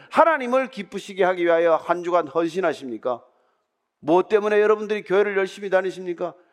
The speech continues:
여러분들이 열심히 있는 교인이라는 말을 듣기 위해서 사람들에게 인정받고 칭찬받는 교인이 되기 위하여 이곳을 다니시는 것입니까?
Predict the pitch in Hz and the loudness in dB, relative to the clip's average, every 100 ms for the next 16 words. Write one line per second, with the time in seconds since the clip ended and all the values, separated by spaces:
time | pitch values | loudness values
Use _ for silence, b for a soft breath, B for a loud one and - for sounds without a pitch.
0 | b 156 214 226 220 202 240 240 262 247 | b 2 2 0 -4 2 2 0 -10 -8
1 | 233 240 220 208 240 240 233 220 202 220 | -6 -6 0 0 2 0 0 0 2 2
2 | 233 - 240 247 220 208 202 - B B | 0 -4 -10 -2 -2 0 -2 -4 B B
3 | 226 269 220 269 247 240 302 302 285 262 | 2 2 2 -2 -2 -6 -2 -2 2 0
4 | - 196 - 311 285 269 247 226 220 214 | 0 -4 -4 -2 0 2 0 -2 -2 -6
5 | 196 196 214 208 202 196 196 208 214 208 | -2 -2 -2 -4 -4 0 2 2 0 -4
6 | 208 202 214 196 202 190 180 196 196 226 | -2 0 0 -2 -4 -4 -6 -8 -2 0